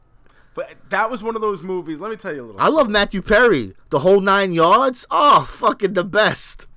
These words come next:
Speaker 1: Seventeen again?
Speaker 2: Fucking yeah. Matthew Perry was so good.
Speaker 1: Could I be any more great in movies?
Speaker 2: <laughs> Selma Hayek's in it. Uh,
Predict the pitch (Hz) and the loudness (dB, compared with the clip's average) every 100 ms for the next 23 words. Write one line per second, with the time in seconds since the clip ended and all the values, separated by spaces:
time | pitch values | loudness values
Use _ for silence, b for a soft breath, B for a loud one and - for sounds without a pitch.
0 | - - - - - 202 220 185 208 226 | -20 -20 -20 -12 -4 -2 -2 -6 -8 -8
1 | 254 269 269 262 226 _ - - - 160 | -6 -4 -6 -10 -18 _ -20 -18 -10 -8
2 | - - 170 190 269 - 143 160 320 330 | -8 -10 -10 -8 -6 -4 -6 -10 -14 -18
3 | 214 - 190 170 131 131 110 _ - - | -14 -6 -4 -4 -6 -10 -12 _ -16 -8
4 | 202 127 98 92 _ _ _ _ _ b | -8 -10 -16 -20 _ _ _ _ _ b
5 | b b b b b b - 180 190 180 | b b b b b b -4 -2 0 -2
6 | 156 135 127 101 185 285 294 294 254 277 | -4 -6 -10 -8 -6 -4 -4 -6 -4 -6
7 | 277 262 277 277 214 240 240 254 233 277 | -6 -6 -6 -6 -4 -4 -4 -10 -6 -6
8 | 277 285 269 254 - - 127 - - 123 | -6 -8 -10 -12 -18 -10 -10 -10 -10 -8
9 | 110 101 - - - - _ _ _ _ | -8 -12 -16 -20 -20 -20 _ _ _ _
10 | - 151 156 143 151 160 156 - 151 156 | -10 -6 -4 -2 -2 -4 -8 -8 -6 -4
11 | 151 123 113 113 110 110 | -4 -2 -4 -4 -4 -6